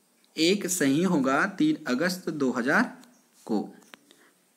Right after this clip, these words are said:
आगे देखते हैं, मध्य प्रदेश राज्य पुनर्गठन विधेयक राज्यसभा में कब पारित हुआ?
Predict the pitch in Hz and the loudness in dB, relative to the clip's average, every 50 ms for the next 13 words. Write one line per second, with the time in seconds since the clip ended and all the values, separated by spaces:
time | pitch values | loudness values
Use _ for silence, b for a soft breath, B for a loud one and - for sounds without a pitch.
0 | _ _ _ _ _ _ _ _ _ - 120 131 147 175 170 180 180 180 - 214 | _ _ _ _ _ _ _ _ _ -2 0 2 2 2 2 2 0 0 2 6
1 | 208 202 208 208 262 311 240 175 190 196 190 185 214 208 208 185 180 190 196 202 | 6 8 8 6 6 4 4 4 4 2 4 2 2 2 2 4 4 6 6 4
2 | 202 202 - 160 151 151 156 160 165 151 160 180 175 - 156 156 160 147 143 139 | 4 2 0 -2 0 2 2 2 2 0 -2 -4 -2 0 0 2 2 2 2 0
3 | 127 156 139 156 156 143 143 143 135 143 143 143 147 151 156 143 139 143 147 143 | 0 0 -2 -2 0 0 2 2 4 4 4 4 2 2 2 2 2 2 2 2
4 | 151 147 - 139 120 135 131 131 139 135 135 165 240 - B B B B B - | 0 0 0 0 0 0 2 2 2 2 2 0 -2 -6 B B B B B 2
5 | 196 208 208 - - 151 127 120 123 117 - 127 117 107 104 | 4 4 4 4 4 4 6 6 4 2 2 0 -4 -2 -2